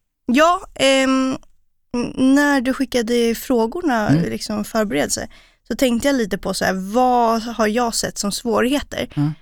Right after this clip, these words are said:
Speaker 1: Och, eh, som executive assistant, i alla fall på doktor punkt se,
Speaker 2: Mm.
Speaker 1: så är man oftast den mest junior-, juniora i rummet.
Speaker 2: Mm.
Speaker 1: Eh, bland management och, eh, styrelse, allt som helst.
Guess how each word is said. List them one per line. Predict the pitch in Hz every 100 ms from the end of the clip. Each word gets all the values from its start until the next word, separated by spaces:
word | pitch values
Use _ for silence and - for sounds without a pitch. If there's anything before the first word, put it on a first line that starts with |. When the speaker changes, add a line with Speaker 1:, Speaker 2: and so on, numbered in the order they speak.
| _
Speaker 1:
Och, | - 156 - - 240
eh, | 233
som | - 330 339 320 269
executive | - 226 220 196 185
assistant, | 196 202 -
i | 208
alla | 226
fall | 220 190
på | -
doktor | 196 - 208
punkt | 226 247
se, | - 349 349
Speaker 2:
Mm. | 131 131 -
Speaker 1:
så | - - 254 233 233
är | - 240
man | 220 220
oftast | 214 226 - - 208 202 202
den | 220 220 214
mest | 220 - -
junior-, | 226 226 233 240 269
juniora | 254 240 233 233 302 294 208 202
i | 226
rummet. | 339 175 - - -
Speaker 2:
Mm. | 120 147 - _ _ - 233 220 214 196
Speaker 1:
Eh, |
bland | 214 226 208 208 226
management | 214 208 208 - 208 202 196 196 -
och, | 202 - - -
eh, | - - 220
styrelse, | - 254 226 202 202 -
allt | - 220 -
som | 254
helst. | 240 262 -